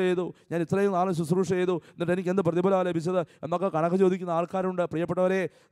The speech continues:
കർത്താവിന് കൊടുക്കുന്നതിൻ്റെ കണക്ക് പറയരുത്. കർത്താവിന് കൊടുക്കുന്ന നിക്ഷേപമായിട്ട് അത് പൂർണ്ണമായും കൊടുക്കുക. നിൻ്റെ ജീവിതം തന്നെ കൊടുക്കുക. കാരണം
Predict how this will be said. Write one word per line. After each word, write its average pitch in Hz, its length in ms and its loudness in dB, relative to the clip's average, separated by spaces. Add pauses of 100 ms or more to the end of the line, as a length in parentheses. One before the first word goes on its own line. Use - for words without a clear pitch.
കർത്താവിന് 190 540 2
കൊടുക്കുന്നതിൻ്റെ 175 600 0
കണക്ക് 170 320 -2
പറയരുത്. 175 380 2 (340)
കർത്താവിന് 190 420 2
കൊടുക്കുന്ന 180 320 0
നിക്ഷേപമായിട്ട് 180 800 0 (240)
അത് 170 180 2
പൂർണ്ണമായും 190 600 0
കൊടുക്കുക. 175 300 0 (300)
നിൻ്റെ 165 220 -4
ജീവിതം 196 340 -2
തന്നെ 190 180 0
കൊടുക്കുക. 175 340 0
കാരണം 180 220 -2